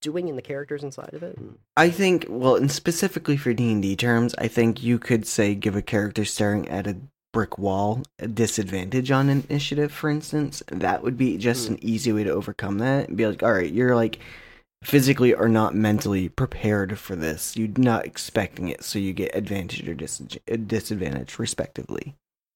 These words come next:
Speaker 2: So I think that would be a really easy one for, like, five E, uh, or any
Speaker 1: Yeah.
Speaker 2: mechanics that are similar, but not everything is D and D. So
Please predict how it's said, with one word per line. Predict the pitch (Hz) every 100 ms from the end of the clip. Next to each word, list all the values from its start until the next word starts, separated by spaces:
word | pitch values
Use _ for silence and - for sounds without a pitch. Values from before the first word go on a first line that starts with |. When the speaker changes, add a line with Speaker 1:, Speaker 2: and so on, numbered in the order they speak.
| -
Speaker 2:
So | 156
I | 147
think | 190 139 117
that | 104 -
would | 135
be | 135
a | 135
really | 135 135
easy | 131 135
one | 127
for, | - 131
like, | 120 113
five | - 104 95 104
E, | 131 156 160 - _ _ _ -
uh, | 101 98 90
or | 104 113
any | 113
Speaker 1:
Yeah. |
Speaker 2:
mechanics | 107 - 98 98 -
that | 87
are |
similar, | 82 - 98 139 147
but | 143 104 82 -
not | 101 87
everything | 90 92 90 92
is | 98
D | 104 -
and | 76
D. | 127 127 - - _ _ -
So | - - 62 50